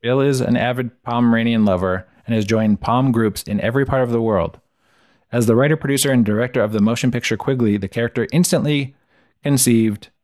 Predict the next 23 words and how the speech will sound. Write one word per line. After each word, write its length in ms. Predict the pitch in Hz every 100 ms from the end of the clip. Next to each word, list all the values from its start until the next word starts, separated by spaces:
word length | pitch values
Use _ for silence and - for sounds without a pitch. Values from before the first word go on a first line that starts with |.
| _ -
an 100 | 120
international 640 | 117 113 110 110 - 117
dog 320 | 95 101 104
hero. 400 | 92 85 76 117 - _ _ _ _ -
So, 420 | 117 107 98 104 117
yeah, 280 | 117 85 - -
seems 540 | - 151 165 160 - -
kind 200 | - 131
of 140 | 120 104
like, 260 | 104 95 - _ _ _ _ _ _ _
I, 120 | -
I 60 | 143
don't 300 | 107 123 151
know 60 | 151
if 60 |
that 80 | 151
was 100 | 139
written 160 | 139 131
by 80 | 123
a 40 |
human 320 | 107 151 156
or 60 | 120
not. 300 | 92 80 -